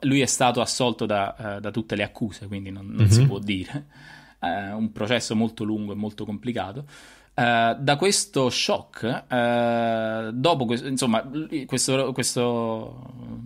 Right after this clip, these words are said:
Speaker 1: povero ragazzo muore dopo centoundici giorni di agonia tra le braccia del padre. È veramente una storia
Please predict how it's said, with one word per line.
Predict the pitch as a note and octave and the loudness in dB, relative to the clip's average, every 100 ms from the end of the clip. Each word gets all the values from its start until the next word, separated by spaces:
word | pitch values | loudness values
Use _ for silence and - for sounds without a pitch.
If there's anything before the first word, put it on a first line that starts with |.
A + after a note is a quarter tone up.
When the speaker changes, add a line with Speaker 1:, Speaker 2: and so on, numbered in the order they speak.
| A#2 - | -10 0
Speaker 1:
povero | C3 B2 B2+ A#2 A2 A2 | 2 4 2 2 2 2
ragazzo | A#2+ C3 B2 - | 4 4 4 2
muore | A2+ B2+ A2+ | 4 4 4
dopo | A2 G#2+ | 0 0
centoundici | G2+ A2+ A2+ B2+ D3 B2 A#2 | 0 0 2 2 2 2 0
giorni | A#2+ A2+ A2+ | 0 0 0
di | A2 | 0
agonia | G#2+ A2+ B2+ B2 | 0 2 2 2
tra | A2 G#2+ | 0 -2
le | G#2+ | 0
braccia | A2+ A#2+ - | 0 -2 -2
del | G#2 G2+ | -6 -2
padre. | C3 B2 A2 A2 A#2 | 2 2 2 0 0
È | D#3+ | 2
veramente | C3+ B2+ A2+ | 2 2 0
una | G#2 | -2
storia | - A#2 G#2+ | -4 -6 -6